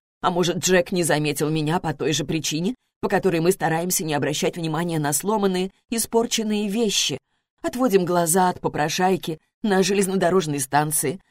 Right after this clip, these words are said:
от бормочущего сумасшедшего в автобусе, от женщины, которой не хватает пяти фунтов и шестнадцати пенсов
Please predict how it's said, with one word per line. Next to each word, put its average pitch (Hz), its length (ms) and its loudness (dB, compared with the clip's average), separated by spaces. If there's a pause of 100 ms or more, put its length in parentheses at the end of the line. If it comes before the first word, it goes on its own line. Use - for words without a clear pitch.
(180)
от 190 180 2
бормочущего 165 760 0
сумасшедшего 190 840 0 (220)
в 202 100 -2
автобусе, 208 580 0 (400)
от 170 160 0
женщины, 151 480 -2
которой 135 320 -4
не 156 80 -6
хватает 185 480 -2
пяти 170 240 -6
фунтов 185 580 -4
и 247 80 2
шестнадцати 170 760 -2
пенсов 180 540 -2